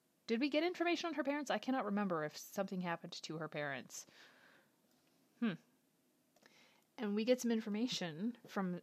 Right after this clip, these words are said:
Salmon and Hero, who are pretending to be part of the crowd, and they're, and Hero's all, "Ah, I guess the kid's not that much of a screw-up after all." And Salmon's all,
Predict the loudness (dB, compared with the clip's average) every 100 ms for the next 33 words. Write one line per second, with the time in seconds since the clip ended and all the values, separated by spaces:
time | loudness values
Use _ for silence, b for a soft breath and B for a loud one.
0 | -8 -4 0 0 0 0 0 2 2 0
1 | 0 0 0 0 0 2 2 2 0 0
2 | 2 0 -2 -8 B B -4 -2 0 0
3 | 0 4 6 8 8 6 2 0 -2 -4
4 | -6 -4 -2 0 -2 0 -2 -2 -4 -6
5 | -6 -6 -4 -4 -2 -2 0 -2 -2 -2
6 | -4 -2 -2 0 0 0